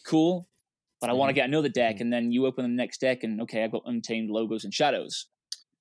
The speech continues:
Speaker 1: Okay, let's look in the bank account once more.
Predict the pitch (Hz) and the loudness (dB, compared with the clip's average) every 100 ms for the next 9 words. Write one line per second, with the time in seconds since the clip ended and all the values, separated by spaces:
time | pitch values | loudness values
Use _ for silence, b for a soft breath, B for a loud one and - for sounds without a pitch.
0 | _ _ _ _ 110 110 120 123 113 110 | _ _ _ _ -4 0 2 2 0 -2
1 | 123 127 117 113 117 107 117 117 113 113 | -4 -2 -2 -2 -2 -2 -4 -4 -4 -4
2 | 110 113 | -6 -6